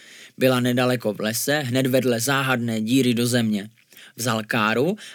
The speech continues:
a brzy přivezl krásné lesklé kameny ke krčmě.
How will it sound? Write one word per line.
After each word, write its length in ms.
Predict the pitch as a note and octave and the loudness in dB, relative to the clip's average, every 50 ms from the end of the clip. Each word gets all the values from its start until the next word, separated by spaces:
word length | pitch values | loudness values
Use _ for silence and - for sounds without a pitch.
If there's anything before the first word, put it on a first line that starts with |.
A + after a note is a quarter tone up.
| - | -10
a 120 | - - A2 | -8 -8 -2
brzy 340 | A2+ C3+ F3 G3 F#3 G3 - | 0 2 2 2 2 0 -2
přivezl 460 | - - F3 D#3+ E3+ D#3+ C3 A#2+ G#2 | -2 -2 0 0 0 0 0 -2 -4
krásné 640 | - - C#3 C#3+ D#3 D3+ C#3+ - - D3 C3+ C3 B2 | -2 -2 0 0 0 0 -2 -4 -4 -4 -2 0 0
lesklé 420 | A#2+ A#2 A#2 - - A#2+ G#2+ G2+ | 0 0 -2 -2 -2 -2 -2 -2
kameny 380 | - A#2+ B2 C3+ C3+ C3 C3 A#2 | -2 -2 -2 0 0 0 -2 -2
ke 120 | - A#2 | -4 -6
krčmě. 520 | A2 - A2 - - - G#2 G#2 G#2 G#2 | -6 -6 -6 -6 -6 -6 -6 -6 -6 -8